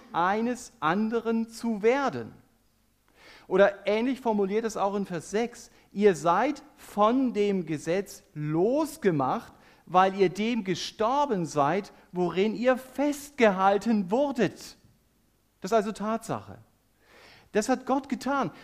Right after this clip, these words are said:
Und hier greift Paulus das Thema von Römer sechs auf. „Ich bin mit Christus gestorben. Ich muss das Gesetz nicht mehr halten,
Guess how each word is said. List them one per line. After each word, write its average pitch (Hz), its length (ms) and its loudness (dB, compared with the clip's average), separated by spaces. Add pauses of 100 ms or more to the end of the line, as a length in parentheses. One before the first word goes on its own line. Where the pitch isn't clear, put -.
Und - 160 -2
hier 285 160 2
greift - 420 -2
Paulus 277 560 -4
das 185 300 -8
Thema 226 420 -2
von 214 220 -4
Römer 185 360 -2
sechs 147 360 -6
auf. 123 340 -6
„Ich 156 200 -10
bin 247 340 2
mit 233 180 -4
Christus - 540 -10
gestorben. 131 600 -6
Ich 151 180 -10
muss 220 460 -2
das 226 220 -4
Gesetz 190 440 -8
nicht 180 200 -12
mehr 143 160 -6
halten, 185 400 -2